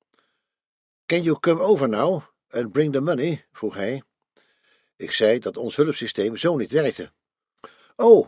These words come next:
zei hij, een beetje teleurgesteld. Maar vervolgens heette hij mij hartelijk welkom in Dhaka.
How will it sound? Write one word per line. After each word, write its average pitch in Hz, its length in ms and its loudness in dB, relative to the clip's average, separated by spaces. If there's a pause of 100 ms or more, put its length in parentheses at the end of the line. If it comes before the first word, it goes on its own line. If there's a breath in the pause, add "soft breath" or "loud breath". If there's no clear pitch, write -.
zei 107 240 2
hij, 80 180 -6
een 98 80 -6
beetje 110 260 0
teleurgesteld. 107 760 -4 (680 loud breath)
Maar 143 220 2
vervolgens 170 480 0
heette 147 220 4
hij 123 140 -2
mij 113 220 2
hartelijk 139 440 -2
welkom 123 400 0
in 120 100 -4
Dhaka. 98 400 -4